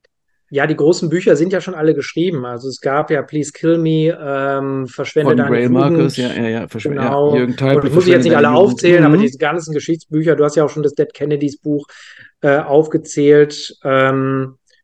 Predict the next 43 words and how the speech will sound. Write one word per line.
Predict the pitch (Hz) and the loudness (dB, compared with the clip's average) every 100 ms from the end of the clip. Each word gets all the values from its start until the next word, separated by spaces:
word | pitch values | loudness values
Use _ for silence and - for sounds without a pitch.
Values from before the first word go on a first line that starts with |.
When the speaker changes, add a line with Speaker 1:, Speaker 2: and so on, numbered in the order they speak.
| _ - | _ -10
Speaker 1:
was | 127 | -6
ich | 147 | 2
übrigens | 165 160 | 2 2
interessant | 160 151 - 143 226 | 0 0 0 0 0
fand, | - 135 139 156 | -2 -6 0 -2
wie | 143 143 | -2 -6
das, | 139 135 - | -4 -4 -8
also | 170 131 135 | -10 -4 -2
dieses | 135 165 160 | -2 -4 -4
Buch, | 160 165 | -2 0
du | 151 | 0
hast | 143 143 | 0 -4
es | 160 | -4
ja | 139 | -2
übersetzt, | 135 131 156 - - - | 0 0 -2 -4 -14 -6
ähm, | 131 135 131 | -4 -2 -4
wie | 143 | -4
ist | 127 | 0
dir | 170 | 2
das | 233 | 0
eigentlich | 156 135 131 | -2 -8 -6
gegangen | 143 156 185 135 | -2 0 0 0
beim | 139 | -2
Übersetzen? | 135 127 170 196 139 147 202 - - - - _ - | 0 0 0 -2 -8 -8 -8 -18 -20 -20 -20 _ -2
Äh, | 143 143 143 | 0 4 4
wenn | 143 | 2
du | 151 | 0
dich | |
ja | 156 | 0
noch | 151 143 | -2 -2
erinnerst, | 147 143 180 - - | 0 0 0 -4 -10
ich | - | -12
fand's | 156 156 135 | -8 -8 -6
wahnsinnig | 143 202 202 180 | -4 0 0 0
schwierig | - 175 175 | -2 -4 -4
zu | 160 | -4
lesen, | 139 185 190 | 2 2 2
weil | 151 147 | 0 0
dann | 139 147 | -2 -6
hat | 160 | -8
einer | 143 165 214 | -2 0 0
von | 202 170 | -2 0
den | 160 160 160 | 2 2 -2